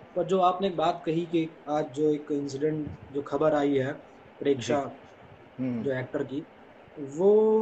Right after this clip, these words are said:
Speaker 1: उस खबर ने मुझे भी काफ़ी, अ, दुख पहुँचाया, क्योंकि खैर देखिए, ये मनस्थिति वाली बात होती है। अब यहाँ पर अगर मान लीजिए ये कहा जाए कि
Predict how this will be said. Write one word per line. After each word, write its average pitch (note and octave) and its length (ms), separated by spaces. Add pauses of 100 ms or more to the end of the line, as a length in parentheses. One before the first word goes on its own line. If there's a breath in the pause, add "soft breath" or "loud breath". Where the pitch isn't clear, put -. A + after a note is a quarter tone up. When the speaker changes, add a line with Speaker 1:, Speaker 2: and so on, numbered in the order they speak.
(120)
Speaker 1:
उस G3 120
खबर G3+ 280
ने G#3+ 120
मुझे G#3 260
भी G#3+ 120 (180)
काफ़ी, G3+ 540
अ, F3 80 (600)
दुख D3+ 120
पहुँचाया, D3 580 (580)
क्योंकि G3 500 (160)
खैर G3 100
देखिए, G#3 260
ये G#3 140
मनस्थिति F#3+ 600
वाली F#3 180
बात D3+ 240
होती B2+ 280
है। A#2 320
अब C#3 120
यहाँ D3 200
पर D#3+ 160
अगर D#3+ 180
मान D3+ 160
लीजिए D#3 360 (480)
ये D#3 120
कहा D3+ 240
जाए D3+ 200
कि D3 460